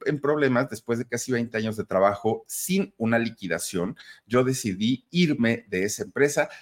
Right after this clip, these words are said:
pero con una experiencia bastante, bastante bonita. La vida posteriormente me lleva a conocer a Jorgito Carvajal y posteriormente a comenzar a trabajar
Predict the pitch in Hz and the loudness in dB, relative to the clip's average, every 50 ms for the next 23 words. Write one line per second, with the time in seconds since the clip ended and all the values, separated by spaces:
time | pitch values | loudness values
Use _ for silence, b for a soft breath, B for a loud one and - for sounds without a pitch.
0 | B B - 95 98 98 - 110 107 110 107 - - 123 131 135 135 135 - - | B B -2 -2 -2 2 4 4 4 4 4 2 2 4 4 4 2 -2 -4 -6
1 | - 92 98 104 107 107 - 120 107 101 90 - - - 98 104 98 - 101 95 | -6 -4 -4 -4 -4 -4 -4 -4 -2 -2 -4 -4 -4 -4 -4 -4 -2 -4 -4 -4
2 | - - - 92 90 - - 98 92 90 95 98 95 - 92 - - - 104 95 | -4 -2 -4 -4 -4 -4 -4 -2 0 0 0 -2 -2 -2 -4 -4 -2 -2 -2 -2
3 | 95 110 123 135 135 - - 104 - - - 90 95 101 107 104 98 98 87 - | 0 0 0 0 0 -2 -6 -10 -8 -6 -4 -2 -2 -2 -2 -2 -4 -4 -2 -2
4 | 107 - B B B B B B 101 101 107 101 95 101 123 123 117 117 113 - | -4 -4 B B B B B B 0 2 2 2 4 6 6 6 8 6 4 4
5 | - 95 98 - - 85 80 - - 95 98 98 - - - - 92 90 - 98 | 2 -2 -4 -4 -6 -12 -10 -6 -4 -2 -2 -2 -2 -4 -10 -10 -10 -12 -12 -10
6 | - 92 90 87 85 - 110 120 139 131 - _ - 147 135 - - 117 110 107 | -8 -6 -6 -6 -2 2 4 4 4 2 -2 _ -4 -4 -4 -2 0 0 0 0
7 | - - 120 123 127 120 117 113 107 110 104 - 107 95 85 90 - - 98 95 | -2 -4 0 2 2 2 2 2 0 -2 -4 -4 -4 -6 -4 -4 -4 -2 -2 -2
8 | - - 90 92 90 - 95 90 87 | 0 0 -2 -2 -2 0 0 -2 -2